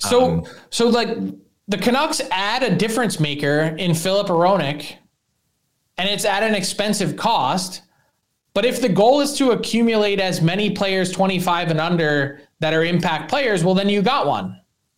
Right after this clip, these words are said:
Speaker 2: Yeah. I, and, and honestly, Frank, I don't know if it was that much of an overpay. What are the chances
Speaker 1: I
Speaker 2: that
Speaker 1: don't,
Speaker 2: that
Speaker 1: I don't, it's
Speaker 2: hit?
Speaker 1: not an, it's not that it's an overpay. The issue is that you also now are going to need to pay him.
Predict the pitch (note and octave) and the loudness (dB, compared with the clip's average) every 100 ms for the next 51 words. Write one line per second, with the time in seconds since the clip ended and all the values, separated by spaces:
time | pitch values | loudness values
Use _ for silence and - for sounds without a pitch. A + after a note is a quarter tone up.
0 | _ - F3+ C4 C#3+ - _ - F#3+ G#3 | _ -6 0 0 -2 -10 _ -6 -4 0
1 | F3 C#3 - G3+ F#3+ G3 C4+ - A3+ E3+ | -2 -2 -6 -4 0 0 0 0 0 0
2 | C#3+ - E4 F#4 B3 F3 A3 A#3 D4+ F4 | -2 -4 -2 0 0 2 2 0 0 -2
3 | C3+ B2+ - A2+ A2 G2+ F2+ G#2 D#2 - | 0 -2 -2 -2 0 -2 -2 -4 -4 -8
4 | _ _ - - A#3 C#4+ F3 G#3 G3+ F3+ | _ _ -4 -2 0 0 0 -2 -2 -2
5 | F#3+ C#4 - F#3+ E4 - E3+ F#3+ D4 F4+ | -2 0 2 2 0 -2 -2 -2 -2 0
6 | E4 G3+ G#3+ A3+ D4 D#4+ D#4 C#4 F#3 G3 | 0 0 -2 -2 -2 0 -2 -2 -2 0
7 | F3 A#3 B3+ F#3 F3+ E3 D#3+ D#3+ - - | 2 2 0 0 -2 -2 -2 -6 -10 -20
8 | - G3 A#3+ C4 B3 A#3 A3 G#3+ G3 F3+ | -4 -2 0 0 0 0 2 0 -2 -4
9 | - - _ G3 G#3+ A3 G3+ A#3 A#3+ C4 | -10 -20 _ -2 0 2 2 2 0 2
10 | G#3 G#3 G#3+ G3+ F3 G3 G3 F3 F3+ E3 | 2 0 2 2 4 2 2 2 2 0
11 | - - F#3 G#2+ - | -2 -4 -4 -4 -8